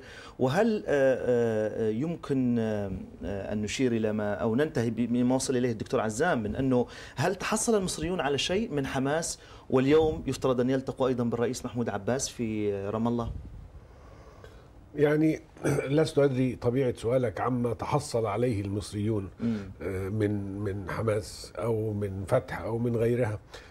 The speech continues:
Speaker 2: كل ما يريده ال-، ال-، الطرف المصري حاليًا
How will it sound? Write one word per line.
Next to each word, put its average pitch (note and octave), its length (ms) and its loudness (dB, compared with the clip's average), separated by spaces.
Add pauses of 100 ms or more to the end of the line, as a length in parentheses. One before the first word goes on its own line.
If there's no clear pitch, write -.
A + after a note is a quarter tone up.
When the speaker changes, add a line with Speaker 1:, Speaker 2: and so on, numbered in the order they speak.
(160)
Speaker 2:
كل C#3 520 4
ما A#2+ 120 2
يريده A#2+ 600 0 (160)
ال-، G#2 340 -4
ال-، E2 880 -8 (640)
الطرف C3 360 0
المصري A#2+ 380 0
حاليًا A2 420 0